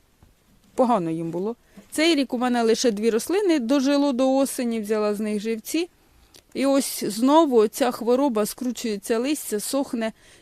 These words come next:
І це тому, що вони в хаті. Доки в теплиці, їм набагато легше. Так що я не знаю, як перетримувати в хаті калібрахоа. Я від неї відмовилася. Було літо спекотне,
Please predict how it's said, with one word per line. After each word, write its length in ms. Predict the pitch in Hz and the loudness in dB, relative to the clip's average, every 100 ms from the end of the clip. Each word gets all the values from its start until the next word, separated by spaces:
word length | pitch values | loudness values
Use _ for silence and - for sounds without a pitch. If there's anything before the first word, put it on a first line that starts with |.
| - | -10
І 100 | 233 | -8
це 320 | - 285 269 | 2 4 4
тому, 360 | - 247 302 381 | 4 4 4 2
що 240 | - 226 | 0 0
вони 240 | 226 240 | 2 0
в 60 | 240 | -2
хаті. 560 | - 190 160 - 226 262 _ _ _ | -2 0 0 -6 -10 -10 _ _ _
Доки 360 | 180 269 262 220 | 0 2 2 -2
в 60 | 190 | 0
теплиці, 600 | 226 247 277 339 - 196 | -2 0 -2 -2 -6 -8
їм 360 | 175 196 226 | -8 -6 -4
набагато 520 | 208 190 202 214 208 | -4 -4 -2 -4 -2
легше. 360 | 190 165 - 202 - - _ | -2 -4 -6 -10 -14 -20 _
Так 180 | - 220 | -8 -6
що 140 | - | -2
я 140 | 247 247 | 0 2
не 160 | 247 | 2
знаю, 280 | 254 262 208 | 2 2 4
як 200 | 196 202 | 2 0
перетримувати 840 | - 196 196 233 247 202 185 180 190 | -2 -4 -2 -2 -2 -2 -2 -2 -6
в 60 | |
хаті 300 | - 220 202 | -6 -6 -6
калібрахоа. 680 | 190 196 196 202 220 277 370 | -6 -4 -4 -6 -4 -2 0
Я 200 | 330 277 | 4 4
від 160 | 262 202 | 4 0
неї 300 | 240 233 202 | -2 -2 -2
відмовилася. 760 | 196 170 160 156 156 165 - | -4 -4 -6 -4 -6 -6 -8
Було 320 | 180 220 254 247 | -6 -4 -2 0
літо 340 | 247 240 185 | 0 -2 -4
спекотне, 800 | - - 202 - 285 294 254 | -8 -8 -8 -2 -2 0 -2